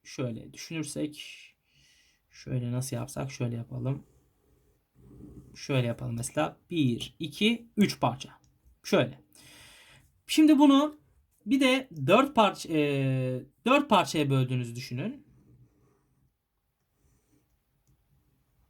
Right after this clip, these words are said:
Ne oldu? Alan küçüldü arkadaşlar. Yani bunlardan daha küçük dilim alabileceksiniz. Demek ki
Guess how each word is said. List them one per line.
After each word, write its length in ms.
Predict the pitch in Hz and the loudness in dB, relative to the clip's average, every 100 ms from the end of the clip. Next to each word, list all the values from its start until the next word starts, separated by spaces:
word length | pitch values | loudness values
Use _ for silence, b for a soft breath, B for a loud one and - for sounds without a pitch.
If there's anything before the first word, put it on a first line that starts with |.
| _ _ | _ _
Ne 100 | 202 | 4
oldu? 480 | 220 143 131 254 - | 6 4 2 0 0
Alan 340 | 135 135 196 208 | 0 2 2 0
küçüldü 300 | - 139 156 | -2 2 2
arkadaşlar. 520 | 135 127 117 - 117 | 2 -2 -8 -8 -8
Yani 320 | 117 127 131 | -4 -2 0
bunlardan 380 | 143 139 202 180 | 0 0 0 2
daha 180 | 180 180 | 2 0
küçük 220 | - - | -6 -2
dilim 180 | 135 123 | 0 0
alabileceksiniz. 580 | 117 110 110 - 127 | -4 -10 -16 -10 -2
Demek 320 | 185 277 302 - | 4 6 6 6
ki 240 | 220 | 4